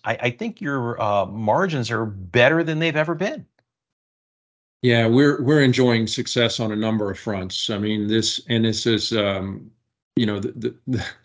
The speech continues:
Speaker 2: the great thing about the restaurant space is it's not terribly complex to understand. It's really difficult to execute. Um, it's incredibly difficult to execute, but the understanding of what you need to accomplish, traffic growth, margin expansion at the unit level,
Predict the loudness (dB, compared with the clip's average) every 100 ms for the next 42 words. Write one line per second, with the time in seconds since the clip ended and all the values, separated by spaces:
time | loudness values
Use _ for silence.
0 | -20 -20 -2 2 4 4 2 0 2 -2
1 | -4 -6 -4 -4 -8 -8 -8 -8 -6 -6
2 | -6 -6 -8 -6 -6 -6 -8 -6 0 0
3 | 0 -4 -6 -8 -12 -4 -2 -2 -4 -8
4 | -8 -8 -8 -6 -4 -2 -2 -4 -8 2
5 | 4 4 2 -2 -2 -8 -10 -8 -8 -6
6 | -6 -8 -10 -12 -18 -16 -12 -10 -10 -14
7 | -12 -12 -2 0 0 -6 -8 -10 -12 -12
8 | -10 -8 -8 -8 -10 -8 -10 -8 -10 -12
9 | _ -20 -20 -20 _ -2 0 0 0 2
10 | 2 2 0 -2 -4 -2 -2 -2 -6 -6
11 | -6 -6 -6 -8 -4 -2 -2 -4 -4 -2
12 | -2 -2 -2 -2 0 -2 -4 -6 -4 -4
13 | -2 -4 -6 -6 -2 2 2 2 -4 -4
14 | -6 -10